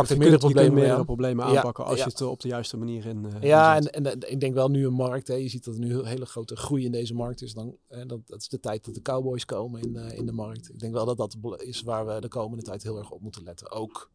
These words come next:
Speaker 2: juist vastgoedpartijen die natuurlijk nu ook mee moeten en mee willen.
Speaker 1: Dus moeten we ook duidelijke regels, eh, schetsen. We hadden net ook al even over wet en regelgeving, werd even tussen neus en lippen doorgenoemd.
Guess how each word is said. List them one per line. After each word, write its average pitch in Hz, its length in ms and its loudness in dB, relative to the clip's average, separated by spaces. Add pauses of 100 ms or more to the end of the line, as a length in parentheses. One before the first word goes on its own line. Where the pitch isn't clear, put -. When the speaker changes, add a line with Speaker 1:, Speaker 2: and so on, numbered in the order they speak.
(260)
Speaker 2:
juist 107 280 -10
vastgoedpartijen 107 800 -8
die 101 200 -10
natuurlijk 101 480 -12 (160)
nu 113 240 -6
ook 131 420 -6 (360)
mee 113 280 -6
moeten 123 420 -4
en 113 360 -10
mee 110 240 -6
willen. 120 400 -4 (1300)
Speaker 1:
Dus 139 140 0
moeten 151 220 6
we 143 60 6
ook 131 80 2
duidelijke 123 380 -2
regels, 135 420 -2
eh, 139 140 -2
schetsen. 139 360 -6
We 127 60 -10
hadden 110 180 -8
net 113 100 -8
ook 107 120 -6
al 113 120 -6
even 110 200 -8
over 107 180 -10
wet 104 160 -10
en 107 60 -10
regelgeving, 123 520 2
werd 123 140 0
even 120 340 -4
tussen 120 220 -10
neus 120 140 -4
en 110 60 -10
lippen 113 200 -12
doorgenoemd. 117 540 -4